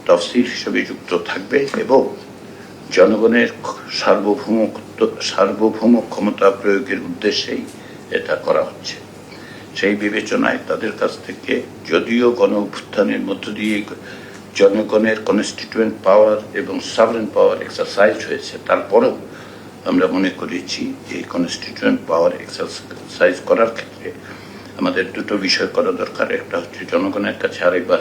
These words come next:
ফিরে যাওয়া দরকার তাদের সম্মতি এবং সমর্থনের জন্য, এবং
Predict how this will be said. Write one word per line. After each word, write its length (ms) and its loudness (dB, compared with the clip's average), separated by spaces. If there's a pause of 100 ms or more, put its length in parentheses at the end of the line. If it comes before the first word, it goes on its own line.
(100)
ফিরে 180 -4
যাওয়া 200 8
দরকার 300 -2 (100)
তাদের 180 -6
সম্মতি 680 -6
এবং 280 0
সমর্থনের 640 0
জন্য, 200 2 (580)
এবং 400 8